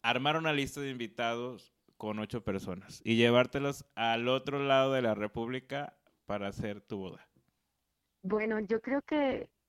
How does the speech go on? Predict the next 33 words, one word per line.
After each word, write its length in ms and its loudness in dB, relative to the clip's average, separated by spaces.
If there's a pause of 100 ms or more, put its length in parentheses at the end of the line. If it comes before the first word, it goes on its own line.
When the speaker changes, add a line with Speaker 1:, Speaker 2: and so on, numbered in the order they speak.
(120)
Speaker 2:
que 120 0
de 100 2
entrada, 800 0 (800)
una 240 2
pandemia. 500 -2 (400)
Una 220 2
pandemia 380 0
que 100 0
nos 160 -2
cambió 300 2
la 140 2
vida 340 2
y 60 -4
que 140 0
nos 360 -2 (460)
regresó 1040 0 (960)
hacia 360 0
lo 100 2
más 260 0
íntimo 500 2
y 80 2
hacia 180 0
lo 80 2
más 220 -2
personal. 580 -2 (400)
Y 160 2
yo 160 0
creo 220 -2
que, 360 0 (840)
bueno, 380 0
de 180 -2
entrada, 400 0
pues, 380 -2